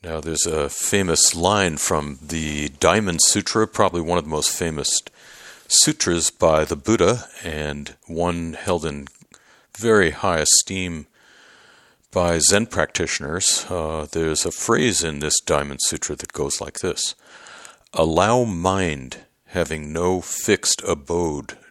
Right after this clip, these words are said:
to flow forth." Isn't that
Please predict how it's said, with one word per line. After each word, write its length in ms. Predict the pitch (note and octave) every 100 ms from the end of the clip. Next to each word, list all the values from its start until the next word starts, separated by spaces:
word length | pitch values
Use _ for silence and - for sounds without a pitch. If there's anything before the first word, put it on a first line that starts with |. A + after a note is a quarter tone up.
| _ -
to 200 | D#2+ D2
flow 460 | - D#2 D#2 D2
forth." 680 | - - E2 D2 - - - _ _ _ _ _ _ _ _ _ _ _ _ _ _ _ _ _ _ -
Isn't 280 | E2 F#2+ E2
that 260 | E2 -